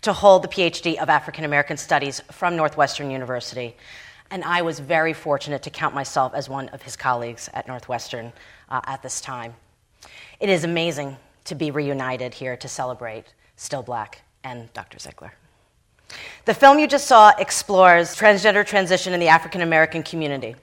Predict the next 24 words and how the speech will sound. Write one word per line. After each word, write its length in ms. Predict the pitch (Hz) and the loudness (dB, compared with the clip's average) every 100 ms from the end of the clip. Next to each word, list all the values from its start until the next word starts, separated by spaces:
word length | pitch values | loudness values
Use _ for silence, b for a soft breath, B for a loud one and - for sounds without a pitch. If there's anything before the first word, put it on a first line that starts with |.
| _ _ _ _ _ - b b _ | _ _ _ _ _ -20 b b _
Um, 480 | 175 175 165 165 160 - _ _ | 2 6 6 2 -6 -12 _ _
grassroots 680 | 185 208 214 214 208 226 220 | 4 8 8 6 0 0 0
fundraising 500 | - 214 208 208 190 | 4 4 6 4 2
methods 380 | 190 185 208 170 | -2 -2 -4 -8
were 160 | 175 175 | -4 -4
employed, 600 | 165 - 196 196 202 202 - | -4 -4 -2 0 -2 -6 -10
uh, 220 | - 165 151 | -4 -2 -2
to 300 | - 185 156 | -6 -6 -4
raise 240 | 160 147 | -4 -2
money 240 | 175 190 | -4 -4
for 160 | 208 214 | -4 -4
this 200 | 202 - | -4 0
film, 460 | 214 196 196 196 202 B B B | 4 6 6 4 -4 B B B
uh, 80 | 165 | 2
using 340 | 165 180 180 180 | 4 4 0 -2
social 380 | - 190 185 | 0 0 0
networking 500 | 175 185 190 180 175 | 0 2 2 0 -2
to 100 | 170 | -8
secure 320 | - - - 180 | -8 -4 0 0
funds 400 | - 170 165 - | 0 -2 -2 -8
to 120 | 165 | -14
complete 320 | - 147 156 | -16 -12 -12
the 80 | 139 | -12
project. 540 | - 135 131 127 - | -6 -6 -4 -6 -8